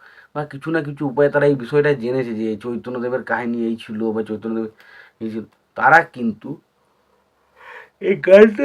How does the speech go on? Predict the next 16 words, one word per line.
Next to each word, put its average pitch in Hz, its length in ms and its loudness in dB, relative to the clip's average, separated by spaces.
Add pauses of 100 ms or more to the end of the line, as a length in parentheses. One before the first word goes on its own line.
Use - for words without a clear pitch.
আমার 240 220 6 (140)
শুনবে 226 360 4 (1200)
আলাদা 214 420 12 (140)
একটা 202 240 2
ফিল 143 240 -2
পাবে। 107 260 -4 (920)
তো - 40 -18 (140)
অবশ্যই 139 600 -4 (680)
গানটা 95 320 -12
খুব 110 240 -14
ভালোভাবে 104 540 -6
গাওয়া 95 280 -8
হয়েছে 101 260 -10
এবং 117 200 -10
গানটায় 104 500 -10 (480)
প্রত্যেকের 143 580 -12